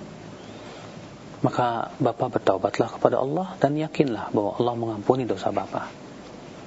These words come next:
Iya. Segera Bapak tinggalkan semua dosa-dosa itu. Dan Bapak, ya, berazam, bertekad bulat untuk tidak kembali kepada dosa tersebut.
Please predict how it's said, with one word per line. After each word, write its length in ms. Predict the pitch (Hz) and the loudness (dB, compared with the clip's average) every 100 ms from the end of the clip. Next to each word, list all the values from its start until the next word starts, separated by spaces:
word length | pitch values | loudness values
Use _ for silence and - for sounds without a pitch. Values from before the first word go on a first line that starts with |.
| - - - - - - - | -16 -16 -16 -16 -16 -16 0
Iya. 320 | 107 92 95 - - - - - - - - - - | 0 0 -6 -12 -16 -16 -16 -16 -18 -16 -16 -16 -12
Segera 340 | - 131 135 131 | -2 2 4 4
Bapak 540 | 113 104 113 110 - | 2 2 2 0 2
tinggalkan 460 | - 113 113 113 110 | 2 4 2 0 -2
semua 260 | - 107 101 | 0 0 0
dosa-dosa 540 | 104 101 98 101 - | 0 2 2 0 0
itu. 220 | 95 92 - - - - - - - - - - - | -2 -2 -4 -8 -10 -12 -14 -14 -16 -16 -14 -14 0
Dan 160 | 113 | 2
Bapak, 480 | 110 120 147 139 - - - - | 4 4 4 4 2 -4 0 2
ya, 100 | 110 | 4
berazam, 920 | 113 85 117 127 143 143 110 101 104 | 2 2 2 4 4 4 -2 -2 2
bertekad 560 | 113 - - 131 - - | 2 4 4 4 4 2
bulat 240 | 175 180 | 4 2
untuk 300 | 143 131 135 | 0 2 4
tidak 240 | 143 131 - | 4 4 2
kembali 340 | 135 127 180 | 2 2 2
kepada 300 | 185 - 110 | 0 0 2
dosa 320 | 104 101 107 | 0 0 0
tersebut. 400 | - 101 98 101 | 0 -2 -2 -2